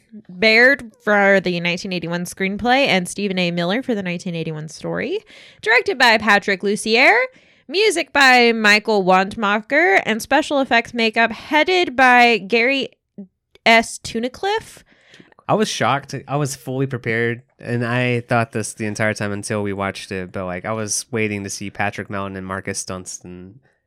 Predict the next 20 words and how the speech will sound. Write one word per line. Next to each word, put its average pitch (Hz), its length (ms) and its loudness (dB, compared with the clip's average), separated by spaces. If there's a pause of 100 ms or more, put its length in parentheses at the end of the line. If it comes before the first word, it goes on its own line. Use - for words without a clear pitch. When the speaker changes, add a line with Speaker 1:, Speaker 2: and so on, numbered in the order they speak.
Speaker 2:
as 113 140 -10
the 110 120 -12
writer 104 340 -4
and 98 120 -10
directors 92 540 -12
of 90 120 -18
this. - 400 -16
Speaker 1:
You 202 120 -8
Speaker 2:
For 190 60 -4
Speaker 1:
know, 190 120 -2
Speaker 2:
some 165 220 2
Speaker 1:
I - 20 0
Speaker 2:
reason, 135 300 2
I 110 100 -4
thought 117 220 -2
that 104 160 -12
they 113 180 0
did 104 220 -4
this - 240 -12
movie. 95 420 -20